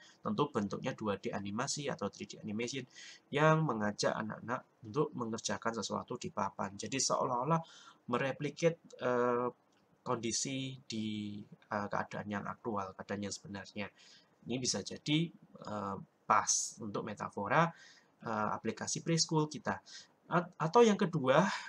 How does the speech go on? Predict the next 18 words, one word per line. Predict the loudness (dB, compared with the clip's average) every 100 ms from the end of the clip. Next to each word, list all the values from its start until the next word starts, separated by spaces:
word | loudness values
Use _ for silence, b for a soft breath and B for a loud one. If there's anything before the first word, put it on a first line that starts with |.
| 2
em, | 6 8 6 2 0
untuk | -2 -2 -2
anak-anak | 0 0 0 -2
yang | -4 -6
preschool, | -4 -4 4 6
mereka | 6 4 2 0
lebih | 0 -2 0 0 0 -2
enjoy | -4 -2 2 6 6 2 -2 B B B -4
bermain, | -2 2 4 4 2 -2
gitu | -8 -6
ya. | -2 -2 -4 B B -4
Di | -2
sekolah | 6 8 8 4 2
pun | 2 2 0 -14 -16 -4
mereka | -2 0 2 4 4 0 -14 -16 _ _ _ 0
belajar | 2 4 6 6
sambil | 4 0 -2
bermain. | -2 0 -2